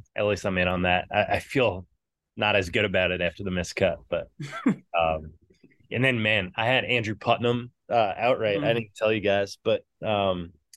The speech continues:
Speaker 1: it would have been, like, you know, over a grand if he won, and he shot the sixty-two on Saturday. He gained, like,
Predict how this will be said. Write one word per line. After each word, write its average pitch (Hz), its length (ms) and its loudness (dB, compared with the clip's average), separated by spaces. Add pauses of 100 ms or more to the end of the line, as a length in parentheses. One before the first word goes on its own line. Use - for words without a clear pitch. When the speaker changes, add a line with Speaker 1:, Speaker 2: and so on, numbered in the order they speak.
(160)
Speaker 1:
it - 40 0
would - 80 6
have 107 60 0
been, 95 140 2
like, 85 340 -2 (180)
you - 80 -2
know, 80 120 0 (160)
over 107 240 4
a 90 60 -4
grand 101 320 0
if 95 60 -6
he 95 120 -10
won, 98 240 4
and 92 80 -4
he 104 100 -6
shot 98 300 2
the 92 40 -10
sixty-two 107 760 -2 (880)
on 110 180 2
Saturday. 113 540 0
He 117 160 -4
gained, 110 360 0
like, 92 300 0